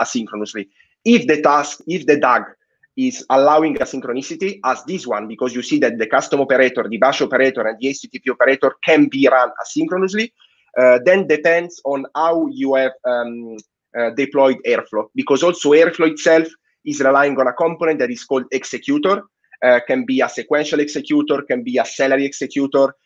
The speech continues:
uh, can be a, mm, s-, something else. There are other names that if you just go through the documentation of Airflow, you can,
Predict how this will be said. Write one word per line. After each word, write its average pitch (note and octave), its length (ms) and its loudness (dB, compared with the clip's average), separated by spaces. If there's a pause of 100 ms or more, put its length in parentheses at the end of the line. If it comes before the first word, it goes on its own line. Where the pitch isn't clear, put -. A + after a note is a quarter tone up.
(200)
uh, A#2 580 4 (120)
can B2 300 -2
be C3 240 -4
a, A#2 400 2 (160)
mm, G#2+ 320 -14
s-, - 220 -18
something C#3 460 0
else. C3+ 200 2
There B2 120 0
are A#2+ 120 0
other C3 240 0
names B2 320 -2
that A#2 120 -6
if A#2 140 -16
you A#2+ 120 -8
just A#2+ 260 0
go B2+ 160 0
through B2+ 120 -6
the B2 80 -2
documentation B2 640 -2
of A#2 80 0
Airflow, A#2+ 280 0
you A#2+ 120 -4
can, A2 220 -2